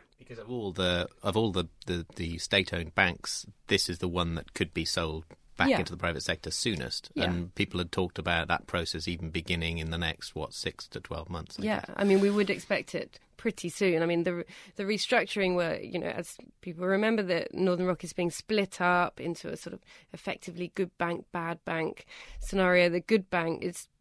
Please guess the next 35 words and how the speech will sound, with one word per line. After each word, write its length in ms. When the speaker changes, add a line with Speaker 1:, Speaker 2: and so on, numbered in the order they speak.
Speaker 2:
likely 340
to 140
be 80
sold 680
maybe 360
as 160
early 260
as 320
next 340
year. 320
That 200
restructuring 600
is 120
almost 460
done. 260
There's 240
still 280
a 40
couple 320
of 60
months 480
of, 240
you 140
know, 160
finalising 720
that. 260
But 120
then, 240
you 160
know, 100
that 160
was 140
the 180
process 420
that 240